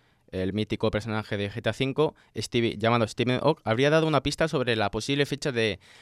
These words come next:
lanzamiento de G T A seis, eh, que estuvo presente en la Brasil Game Show de dos mil diecinueve y ante la duda sobre la fecha de lanzamiento de G T A seis, él mismo comentó que llegaría pronto, entre comillas. Pero esto no fue todo, pues también señaló que los juegos,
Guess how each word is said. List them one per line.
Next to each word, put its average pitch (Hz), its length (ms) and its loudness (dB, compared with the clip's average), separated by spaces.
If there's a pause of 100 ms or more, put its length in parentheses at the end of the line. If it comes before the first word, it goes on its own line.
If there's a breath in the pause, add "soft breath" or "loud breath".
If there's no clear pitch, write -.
(200 soft breath)
lanzamiento 123 500 0
de 117 80 2
G 117 120 -6
T 117 60 -2
A 117 60 2
seis, 127 400 -2 (480 soft breath)
eh, 113 420 0
que 113 580 2 (220)
estuvo 139 300 -4
presente 135 440 -2
en 117 120 0
la 107 340 2
Brasil 113 380 -4
Game 123 240 2
Show 151 260 2
de 127 80 -2
dos 117 100 0
mil 123 100 -2
diecinueve 131 360 -2
y 127 100 -2
ante 120 220 -2
la 113 100 2
duda 147 320 -2 (300 soft breath)
sobre 117 320 0
la 110 140 2
fecha 135 240 -2
de 127 40 2
lanzamiento 123 340 -2
de 127 100 -4
G - 20 -2
T 123 60 0
A 120 60 0
seis, 151 320 -2
él 127 200 -2
mismo 139 300 -2
comentó 127 320 -2
que 139 140 0
llegaría 110 360 2
pronto, 147 360 -2
entre 127 180 -4
comillas. 104 520 -4 (260 soft breath)
Pero 120 120 0
esto 135 140 -2
no 156 140 2
fue 117 160 0
todo, 127 200 0
pues 110 160 -4
también 123 200 0
señaló 131 280 2
que 135 100 0
los 110 100 2
juegos, 139 360 0